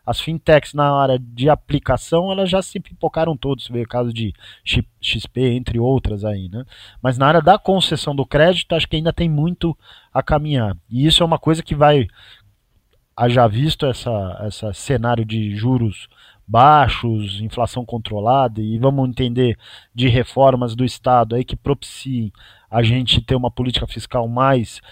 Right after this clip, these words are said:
adequada, que vai favorecer a questão da manutenção das taxas de juros baixas, pro nosso setor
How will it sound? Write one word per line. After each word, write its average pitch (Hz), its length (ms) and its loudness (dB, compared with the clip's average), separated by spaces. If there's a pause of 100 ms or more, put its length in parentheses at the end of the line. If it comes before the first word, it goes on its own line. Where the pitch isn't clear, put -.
(160)
adequada, 120 720 0
que - 160 0
vai 123 360 4
favorecer 123 840 -2 (360)
a 113 80 -4
questão - 300 -4
da 123 100 -2
manutenção 120 500 -6
das 117 160 -4
taxas 113 280 -6
de 110 80 -6
juros 113 260 -4
baixas, 120 520 0
pro 175 220 -4
nosso 160 220 -2
setor 175 460 0